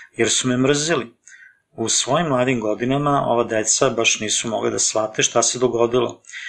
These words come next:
Njihova znatiželja i mržnja prema njihovim pravim roditeljima počela bi da raste kad god bi se sreli sa time. Ja se pitam kako moji roditelji izgledaju,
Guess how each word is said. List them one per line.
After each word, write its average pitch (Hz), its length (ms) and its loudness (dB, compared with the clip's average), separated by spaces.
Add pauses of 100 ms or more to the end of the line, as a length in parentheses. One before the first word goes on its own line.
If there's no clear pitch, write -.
(200)
Njihova 120 360 0
znatiželja 123 680 -2
i 107 60 0
mržnja 120 460 0
prema 107 260 -6
njihovim 110 460 -6
pravim 120 320 2
roditeljima 131 760 -4 (360)
počela 117 320 0
bi 113 100 -2
da 107 100 -4
raste 107 560 -2
kad 113 160 -4
god 113 200 -4
bi 117 80 -6
se - 140 -2
sreli 110 400 0
sa 131 160 0
time. 131 440 -4 (480)
Ja 113 160 -2
se - 240 -2
pitam 117 540 -2
kako 127 500 0
moji 110 220 -4
roditelji 110 480 0
izgledaju, 131 560 2